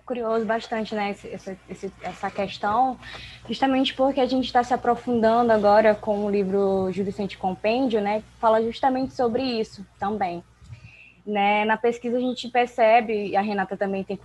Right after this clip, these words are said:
tem, é, também estuda sobre, é, muitas das obras de Gil Vicente foi patrocinado por Dona Leonor, a rainha, né? Ela encomendava algumas o-, obras dele, também o, os reis, Dom Manuel e Dom João terceiro,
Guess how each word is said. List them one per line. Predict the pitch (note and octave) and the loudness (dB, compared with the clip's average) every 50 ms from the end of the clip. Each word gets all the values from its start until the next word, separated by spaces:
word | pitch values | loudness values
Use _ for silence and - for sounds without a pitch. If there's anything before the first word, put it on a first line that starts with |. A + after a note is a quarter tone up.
| F#3+ F#3+ - - - | -10 -10 -10 -10 -10
tem, | - G3+ F3+ F3+ F3+ F3+ F3 F3 E3+ E3+ - _ _ _ _ _ _ _ _ _ _ _ _ _ _ _ _ _ _ - | -8 -8 -6 -6 -6 -8 -8 -8 -10 -12 -14 _ _ _ _ _ _ _ _ _ _ _ _ _ _ _ _ _ _ -12
é, | F#3+ F3+ F3+ F3+ | -10 -8 -8 -6
também | - A3 G#3 G#3 G#3 | -4 -2 -2 -2 -2
estuda | G3+ - - G#3+ G3 G3 | -4 -4 -4 -2 -2 -2
sobre, | F#3+ - - G#3 A3 A#3 G#3+ G3 F3 - _ _ _ _ _ _ _ _ _ _ _ _ - - G#3+ | -4 -2 0 0 0 0 0 -4 -8 -10 _ _ _ _ _ _ _ _ _ _ _ _ -10 -8 -6
é, | G3 F#3+ F#3 - - - - _ - | -4 -6 -6 -8 -12 -20 -20 _ -4
muitas | A#3 C4 C4 C4 C4 | 0 2 2 4 4
das | |
obras | C4 A#3+ C4 C4+ A3+ | 4 4 2 0 0
de | A#3+ | -2
Gil | B3+ B3+ | -2 -2
Vicente | A#3+ C4 B3+ - C4 B3+ C#4 D4 C#4 | -2 -4 -4 -2 -2 -2 -2 -2 -2
foi | - C4 C4+ | 0 0 0
patrocinado | C#4 D4 C4 - B3+ B3+ - B3+ A3 G#3 A#3 C4+ B3 | 2 0 0 0 -2 -2 -2 -2 0 0 0 0 -2
por | - A#3 G3 | -4 -2 -2
Dona | G#3 G3+ G3 G3 | 0 0 0 0
Leonor, | G3+ G3+ G3 G3 G3+ G3+ G3 F#3 F#3+ B3 D#4 - - | 2 2 2 2 0 0 0 0 0 0 -2 -4 -6
a | G3 F#3+ | -6 -6
rainha, | F#3 F#3 F3+ F3+ F3+ F3+ G#3+ C#4 D#4 D#4 | -4 -2 -4 -4 -4 -4 -4 -4 -4 -4
né? | B3 G#3 F#3+ G3 - - - - - - - - - | -4 -6 -8 -10 -12 -14 -20 -20 -20 -20 -18 -8 -2
Ela | F#3+ F#3+ G3+ G#3 | 0 2 2 2
encomendava | G#3 G3+ - A3 A3 A3 A3 A3 G#3+ G#3+ G#3 A3+ C4 C#4 B3 A#3+ | 0 -2 -2 0 0 0 0 2 4 6 6 8 6 6 6 4
algumas | A3+ G#3 G#3+ A3 G#3+ G#3 G#3 F#3 | 2 2 2 0 0 0 -2 -2
o-, | G#3+ | -2
obras | F3 F#3+ - F#3+ G3+ F#3 F3+ F#3+ G3 G3 F#3 F#3 | 0 0 0 2 0 0 0 0 0 0 0 0
dele, | G3 F#3+ F#3+ G#3 A3 A#3 G#3 | 0 2 2 2 2 0 -2
também | G3 - A#3 A3 A3+ A3+ G#3+ A3 A3 A#3 C4+ D#4 D#4+ D4+ - - - - - - - - | -2 0 0 0 0 0 2 2 2 2 2 2 0 0 -2 -4 -12 -20 -20 -20 -10 -4
o, | - A#3 A3+ A3+ - - | 0 2 2 2 2 0
os | A#3 A3+ G3+ | -2 -2 -2
reis, | G#3+ A3+ G#3 G3+ G#3 A#3+ A#3 G3+ | 0 0 2 2 2 2 2 2
Dom | G#3 G3+ | 0 0
Manuel | G3 G3+ G3 G3 G3 F#3 F#3 F#3+ | 0 0 -2 -2 -2 -2 0 -2
e | G3 | -2
Dom | F#3+ F#3+ F#3+ | -2 -4 -4
João | F3+ F#3+ F#3+ F#3 F3+ | -4 -4 -4 -6 -4
terceiro, | - G3 G#3 - - G#3+ G3 F#3+ G#3 A#3 A#3+ G#3+ | -4 -6 -6 -6 -4 -2 -2 0 0 -2 -4 -4